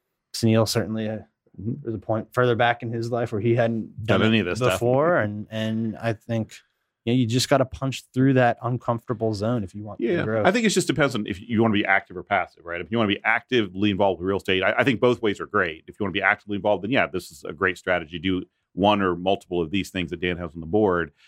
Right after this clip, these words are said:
Speaker 2: But, you know, the one nice thing, I, like Dan mentioned, that we offer is we offer a truly passive investment opportunity where literally there is no work to do. You just send us the capital, we do the project, and we return the capital with, with your, uh, uh, the return that we've promised. So,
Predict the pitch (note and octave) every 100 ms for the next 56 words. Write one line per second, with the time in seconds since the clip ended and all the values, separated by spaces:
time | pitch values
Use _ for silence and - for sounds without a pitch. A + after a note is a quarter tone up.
0 | - - _ G2 F2+ - _ - G#2+ F#2
1 | F#2+ A#2 A2 G2+ G#2 G2+ G2 F#2+ F2+ F#2
2 | G2 F#2 G2 - F#2 F2 F#2 G2+ - F2+
3 | F#2+ F#2 F2+ D#2+ - - E3+ D3+ A#2 -
4 | F#2+ - E2+ E2 F2+ F2 D#2 D#2 D2+ -
5 | D#2 D2+ D#2+ E2 E2 E2+ _ _ _ -
6 | G#2+ B2 B2 A2+ G2 F#2 F2+ F2 F2 E2+
7 | - D#2+ D#2+ D2+ D#2 D#2+ F2 - - _
8 | - G2+ F#2+ - - A2+ - A2+ G#2+ G#2
9 | E2 F2+ E2 F2+ D#2+ A2 G#2 F#2+ G2 -
10 | E2+ E2+ D2+ F2+ - F2 D#2 E2+ D#2+ E2+
11 | D#2+ E2 D#2 - E2 - D#2+ D#2+ D#2+ D#2
12 | E2 _ _ _ - D#2+ D#2 D#2+ - F#2
13 | E2 D#2+ - F2+ E2 D#2+ - F2+ E2+ E2